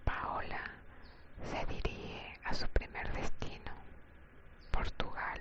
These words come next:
En Portugal, Paola se encuentra con una comunidad vibrante de nómadas digitales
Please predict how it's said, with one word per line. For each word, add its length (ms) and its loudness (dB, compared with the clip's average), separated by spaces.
En 100 -6
Portugal, 680 6
Paola 520 2
se 140 -2
encuentra 720 2
con 220 2
una 200 -4
comunidad 680 -4
vibrante 800 -2
de 200 -4
nómadas 440 -6
digitales 680 -4